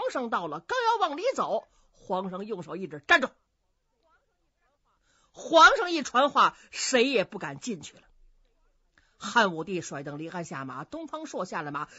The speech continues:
两个人迈步往里走。走到阿娇的屋外一看，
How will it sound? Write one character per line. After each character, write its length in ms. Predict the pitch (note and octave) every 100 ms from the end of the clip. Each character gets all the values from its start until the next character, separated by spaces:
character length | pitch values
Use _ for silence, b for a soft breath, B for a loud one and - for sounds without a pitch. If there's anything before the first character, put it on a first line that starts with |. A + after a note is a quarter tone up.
| B
两 220 | A3 F#3
个 80 | D#3
人 140 | D#3+
迈 260 | A3 B3 D#3+
步 180 | G#3+ A#3+
往 240 | F4 F#3+
里 240 | D#3+ G#3+ F4+
走。 220 | - - - - _ _ _ _ _ _ _ _ _ _ _ _ _
走 320 | C#4 F#3 D3+
到 320 | F#3+ D#3 -
阿 260 | - G4 F4+
娇 280 | - F4 F4
的 120 | F3+
屋 380 | E3+ - F#4 F#4
外 200 | G4+ A3+
一 200 | E3 E3
看， 280 | - D3+